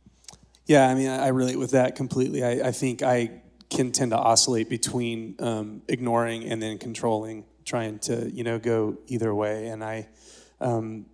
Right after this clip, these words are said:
something that the Lord has been teaching me probably in the last, I don't know, several months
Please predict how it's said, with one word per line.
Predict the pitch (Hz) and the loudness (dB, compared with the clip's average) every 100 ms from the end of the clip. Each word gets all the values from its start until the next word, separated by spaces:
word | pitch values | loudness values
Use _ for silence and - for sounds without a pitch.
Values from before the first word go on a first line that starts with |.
| - | -2
something | - 135 131 | 0 0 0
that | 123 120 | -2 0
the | 120 | 2
Lord | 120 117 | 2 2
has | 110 113 107 | -2 -4 -4
been | 113 | -6
teaching | 104 - - 123 117 | -4 -4 -4 -6 -4
me | 117 117 117 - | -4 -4 -4 -8
probably | - 131 120 | -2 2 2
in | 113 | 2
the | 113 | 0
last, | 113 110 - - - - | 0 0 -2 -4 -10 -6
I | |
don't | 120 110 | -4 -2
know, | 110 - | -4 -6
several | - 131 113 110 | -2 0 2 0
months | 107 104 113 - - | -2 -4 -4 -6 -6